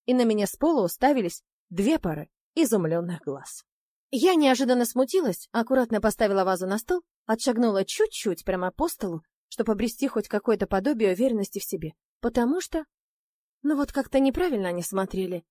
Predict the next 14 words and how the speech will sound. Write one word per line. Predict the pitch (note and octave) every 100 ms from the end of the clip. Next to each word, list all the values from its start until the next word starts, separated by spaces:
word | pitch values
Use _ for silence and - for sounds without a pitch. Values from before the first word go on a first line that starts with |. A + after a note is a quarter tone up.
| _ _ _
и | C4
я | C4
как-то | A#3+ A#3+ A#3+
неправильно | A3+ A3 C#4+ B3+ G#3
себя | - G3 G3
ощущала. | - F3+ - D#3 D#3 _ _ _ _ _ _ _
Мне | B3+ C#4
надо | C#4 C4 B3+
было | C4 C4
вжиться | A3+ B3 B3 -
в | A#3+
роль | D4+ D4+
меркантильной | A#3 A3+ B3 B3 C#4+ D4 E4+
дуры, | A3+ D#3